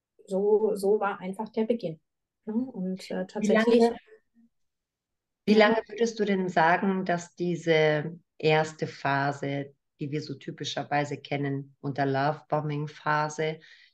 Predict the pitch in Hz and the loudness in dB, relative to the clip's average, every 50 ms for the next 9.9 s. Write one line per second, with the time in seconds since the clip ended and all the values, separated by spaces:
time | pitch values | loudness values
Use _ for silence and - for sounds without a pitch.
0 | _ _ _ _ 139 143 139 127 117 117 143 127 - - 147 143 139 139 143 139 | _ _ _ _ -4 -2 -2 -2 -2 -4 -6 -8 -6 -6 -6 -6 -4 -4 -4 -4
1 | 135 135 131 139 127 127 170 175 175 170 160 147 147 - 135 139 123 131 127 - | -4 -4 -6 -8 -6 -2 -2 -2 -2 0 -2 -4 -4 -4 -8 -6 -6 -4 -4 -4
2 | 131 131 - - _ _ _ _ _ _ - 165 - - - - - _ _ - | -4 -6 -8 -14 _ _ _ _ _ _ -8 -6 -6 -6 -10 -16 -20 _ _ -6
3 | 143 147 147 143 156 185 202 - - 165 165 - - - 139 143 139 - - - | -4 -2 0 0 0 -2 -4 -4 -6 -6 -6 -4 -2 0 0 0 0 -4 -10 -20
4 | _ _ _ _ _ _ _ _ _ - 139 123 165 160 165 - - - - - | _ _ _ _ _ _ _ _ _ -10 -4 -2 -2 -2 -2 -4 -8 -10 -8 -8
5 | - - - - 175 170 175 175 175 180 185 185 190 - - - _ _ _ _ | -8 -4 0 4 6 8 8 8 8 6 4 2 0 -6 -14 -20 _ _ _ _
6 | _ _ _ _ _ _ _ _ - 151 156 151 151 151 151 147 143 135 - 156 | _ _ _ _ _ _ _ _ 2 4 6 6 6 4 4 2 0 0 -4 -6
7 | 151 143 - - - - 160 143 143 147 147 - 175 151 156 156 156 - - 156 | -8 -8 -8 -12 -2 2 2 4 4 2 2 0 -2 -2 -2 -4 -6 -4 -6 -4
8 | 139 151 165 185 185 185 170 165 - 151 151 143 147 143 135 - 139 135 - - | -2 0 0 0 0 2 0 0 0 0 -2 -4 -4 -4 -2 -2 -2 -2 -2 -6
9 | 156 156 - - - 156 160 190 196 202 175 175 160 156 156 156 - - | -6 -6 -6 -2 0 0 0 2 0 0 0 2 4 4 4 2 -2 -10